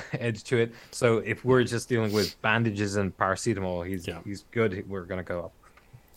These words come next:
Speaker 2: Okay. You head up, you open the door at the top of the stairs, and you head into a small lounge. There's a couple of wooden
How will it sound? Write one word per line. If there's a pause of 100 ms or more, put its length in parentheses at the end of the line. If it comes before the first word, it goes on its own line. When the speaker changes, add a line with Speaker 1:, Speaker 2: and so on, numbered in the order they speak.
(280)
Speaker 2:
Okay. (520)
You
head
up, (320)
you
open
the
door
at
the
top
of
the
stairs, (380)
and
you
head
into
a
small
lounge. (360)
There's
a
couple
of
wooden